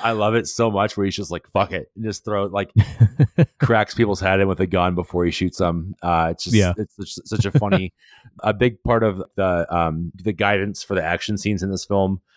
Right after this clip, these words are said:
Speaker 1: Chad Stahelski says that they were, they wanted it to start with something funny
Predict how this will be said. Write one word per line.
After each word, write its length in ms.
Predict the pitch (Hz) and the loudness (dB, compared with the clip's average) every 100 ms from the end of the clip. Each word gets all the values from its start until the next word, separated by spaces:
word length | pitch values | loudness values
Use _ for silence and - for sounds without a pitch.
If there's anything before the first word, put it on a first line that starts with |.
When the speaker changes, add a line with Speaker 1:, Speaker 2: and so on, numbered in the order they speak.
| _ _ _ | _ _ _
Speaker 1:
Chad 220 | 110 95 | -2 0
Stahelski 460 | - 92 92 - 90 | -2 -4 -4 -4 -2
says 340 | 95 92 80 | 0 0 0
that 240 | 90 85 - | 0 0 0
they 100 | 90 | 2
were, 320 | 80 80 78 - _ | 4 2 0 -6 _
they 160 | 90 92 | -2 2
wanted 300 | 90 92 92 | 2 2 0
it 120 | 78 | -2
to 120 | 87 | -6
start 360 | - - 107 107 | -6 0 0 0
with 100 | 113 | -2
something 260 | 131 123 107 | 0 -2 -2
funny 400 | 117 113 104 | -2 0 -4